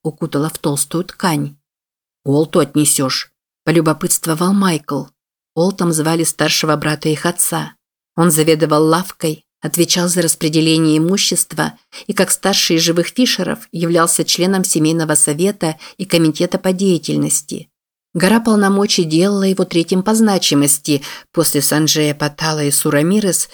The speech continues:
человеком в колонии. Его жена Джин погибла страшной ночью. С тех пор овдовевший Уолт жил один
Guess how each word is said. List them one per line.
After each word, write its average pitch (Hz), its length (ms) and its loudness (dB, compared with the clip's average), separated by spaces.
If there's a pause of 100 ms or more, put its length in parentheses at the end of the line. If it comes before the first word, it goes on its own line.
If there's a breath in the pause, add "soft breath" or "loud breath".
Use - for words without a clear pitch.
(140)
человеком 156 580 2
в - 80 -16
колонии. 165 680 -2 (360)
Его 180 180 4
жена 180 300 2
Джин 190 460 0
погибла 185 420 0
страшной 180 540 -2
ночью. 160 580 -4 (240)
С - 100 -4
тех 190 240 0
пор 226 180 2
овдовевший 185 600 0
Уолт 175 320 0
жил 180 300 0
один 175 520 -2